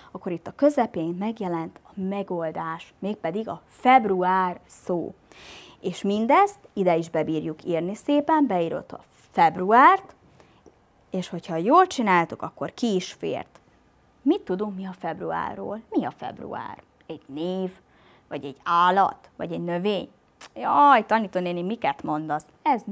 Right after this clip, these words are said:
nem is az. A február az egy hónap, egy téli hónapunk, az év második hónapjáról van szó,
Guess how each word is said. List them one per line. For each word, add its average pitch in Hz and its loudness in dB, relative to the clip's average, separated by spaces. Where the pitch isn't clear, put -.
nem 226 0
is 185 -4
az. 165 2
A - -4
február 294 6
az 214 -8
egy 202 -8
hónap, 165 -6
egy - -20
téli 277 2
hónapunk, 185 -2
az - -8
év 311 2
második 214 2
hónapjáról 170 -2
van 170 -2
szó, 311 2